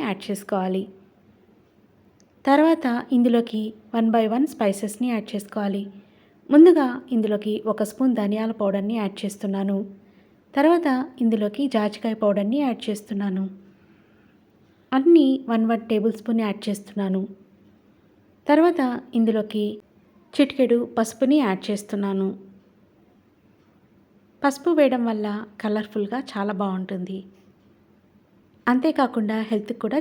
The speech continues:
చాలా మంచిది. తర్వాత ఇందులోకి ఒక టూ టేబుల్ స్పూన్స్ గరం మసాలాని యాడ్ చేసుకోవాలి. ఇవన్నీ వేసుకున్న తర్వాత ఇప్పుడు finally రుచికి సరిపడా సాల్ట్ని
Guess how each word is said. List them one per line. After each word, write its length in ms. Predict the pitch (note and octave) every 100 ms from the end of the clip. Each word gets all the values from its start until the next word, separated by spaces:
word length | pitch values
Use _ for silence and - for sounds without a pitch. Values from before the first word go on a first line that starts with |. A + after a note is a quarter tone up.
| -
చాలా 240 | - G#3+ G#3
మంచిది. 380 | G3 F#3+ G3 G3 G3 - _ _ _ _ _ _ _ D4
తర్వాత 260 | E4+ F#4 E4+ -
ఇందులోకి 460 | B3 A#3 A3 A3 G#3+ G#3 - - - _ _ -
ఒక 100 | - -
టూ 80 | B3+ B3
టేబుల్ 240 | A3 A3 A3
స్పూన్స్ 320 | - F#4 - - - A3
గరం 180 | G#3+ A3
మసాలాని 480 | G#3+ A3 G3 G3+ C4+
యాడ్ 180 | D#4+ A#3 -
చేసుకోవాలి. 540 | G#3 - G#3 G3+ G3 G3 - - _ _ _ _ _ _ _ -
ఇవన్నీ 260 | D#4+ F4 F#4 C#4+
వేసుకున్న 460 | A#3 A#3 - A3+ A3 G#3
తర్వాత 340 | F#3+ F#3 F#3 D4+ G#4+ - _ _ _ -
ఇప్పుడు 200 | D4 F#4+ G4
finally 600 | B3 A#3 A#3+ A#3+ A3 G#3 G#3+ G#3+ - _ _ _ _ -
రుచికి 260 | B3+ - D4
సరిపడా 360 | C4+ A#3+ A3+ A#3 A#3
సాల్ట్ని 440 | G#3 G3+ G#3+ A#3